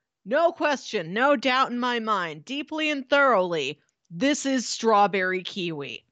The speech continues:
Water is only a vessel to get strawberry kiwi flavor to me. It is not, the flavor is not an accessory to just water, uh, by itself.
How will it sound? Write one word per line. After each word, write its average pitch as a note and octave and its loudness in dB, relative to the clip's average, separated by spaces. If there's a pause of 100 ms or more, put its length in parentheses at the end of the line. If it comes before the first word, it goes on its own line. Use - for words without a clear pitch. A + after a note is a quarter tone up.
(600)
Water D#4 4
is D4 -2
only C#4 -2
a G#3+ 2
vessel A#3 -2
to A3+ -4
get A3 -4
strawberry G#3+ 0
kiwi G#3+ -6
flavor G#3 0
to A3 0
me. C#3 -2 (840)
It B3 6
is C#4 4
not, C#4+ 4
the B3 0
flavor D4+ 0
is D4+ -4
not B3+ 4
an A3 2
accessory G#3 -2 (300)
to F#3 0 (480)
just - -2
water, A3 4 (200)
uh, G3+ 0
by F3 0
itself. - -10